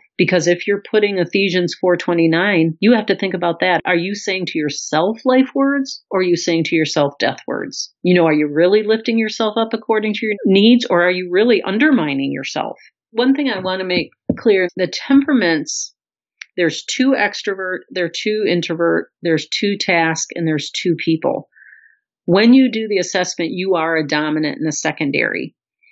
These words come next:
If you were to look at the chart in the book, the yellow and the red are on the top from left to right,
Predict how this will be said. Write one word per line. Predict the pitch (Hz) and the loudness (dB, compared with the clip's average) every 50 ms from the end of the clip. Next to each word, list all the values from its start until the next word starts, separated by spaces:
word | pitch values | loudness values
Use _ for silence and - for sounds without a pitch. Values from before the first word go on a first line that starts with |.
| _ _ | _ _
If | - 196 - - | -10 -10 -8 -6
you | 165 165 185 185 | -6 -4 -2 0
were | 175 175 165 | 0 0 0
to | 170 - 175 | 0 -2 -2
look | 160 165 175 180 - 196 | -2 0 -2 -2 -2 -2
at | 185 | -4
the | - 160 - | -4 -6 -6
chart | - - 175 165 165 - - - | -4 -4 -2 -2 -2 -2 -4 -4
in | 180 170 | -4 -2
the | 165 156 | -2 -2
book, | 151 151 151 165 - - _ _ _ _ - | 0 -2 -2 -2 -4 -6 _ _ _ _ -2
the | 170 | 0
yellow | 165 160 160 165 190 190 208 220 233 247 254 226 | 0 2 2 2 2 2 2 2 2 2 2 0
and | 196 185 | -2 -4
the | 180 170 | -4 -4
red | 156 160 165 160 160 180 | -4 -2 -2 -2 0 -2
are | 175 165 | -2 -2
on | 160 156 | -2 -2
the | 151 151 143 - | -2 -2 -4 -4
top | 156 156 160 190 240 - - - _ _ | -2 -2 0 -2 -2 -4 -8 -18 _ _
from | - 180 165 160 | -4 -2 0 0
left | 147 151 156 160 160 - - | 0 0 -2 -2 -4 -8 -10
to | - - 160 | -8 -8 -8
right, | 151 151 151 160 185 240 254 | -6 -4 -2 -2 -2 -2 -2